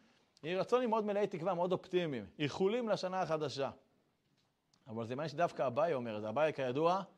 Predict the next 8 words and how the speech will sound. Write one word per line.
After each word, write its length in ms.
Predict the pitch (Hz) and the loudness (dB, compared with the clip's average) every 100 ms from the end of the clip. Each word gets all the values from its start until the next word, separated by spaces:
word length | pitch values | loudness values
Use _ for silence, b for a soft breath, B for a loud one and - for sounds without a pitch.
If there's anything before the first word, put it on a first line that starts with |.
| b b b b _ | b b b b _
היה 200 | 127 147 | 0 2
יתום. 360 | 147 - 202 139 - _ _ _ _ _ _ - | 2 2 2 0 -8 _ _ _ _ _ _ -4
"כי 80 | |
אבי 160 | 131 165 | -2 0
ואמו 260 | 190 180 202 | 2 2 0
עזבוני 460 | 160 147 202 220 180 | 0 0 -2 -2 -2
והשם 320 | 156 208 196 | -2 -4 -2
יאספוני". 560 | 165 - 214 247 247 | -2 -2 -2 0 -2